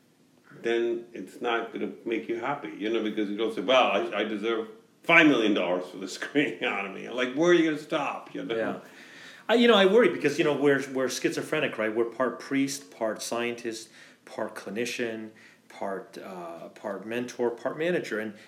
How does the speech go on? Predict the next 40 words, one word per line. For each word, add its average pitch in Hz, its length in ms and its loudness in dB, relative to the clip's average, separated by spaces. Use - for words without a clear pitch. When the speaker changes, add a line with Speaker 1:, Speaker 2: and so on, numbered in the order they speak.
Speaker 2:
and 131 100 -4
all 160 80 4
these 185 180 0
different - 320 -8
parts. 160 300 -2
And, 123 160 -4
and 123 340 -4
the 139 100 -2
thing 180 200 0
I 160 80 4
love 139 200 2
about 123 260 -2
you, 139 100 0
Neil, 117 160 0
is 104 100 -6
you 110 60 -4
bring 117 240 -2
this 113 160 -4
sort 107 160 -2
of 101 100 -8
priest 123 440 -6
class 107 520 -6
part 120 460 -2
of - 220 -10
what 98 100 -4
we 104 140 -6
do, 151 440 0
and, 113 360 -8
and 123 260 -8
maybe 156 280 -2
that's 127 360 -2
the - 140 -8
most 110 380 -6
at-risk 98 760 -10
part 120 340 -6
of - 160 -18
what 113 120 -8
we 113 100 -8
do 123 300 -4
now. 123 460 -6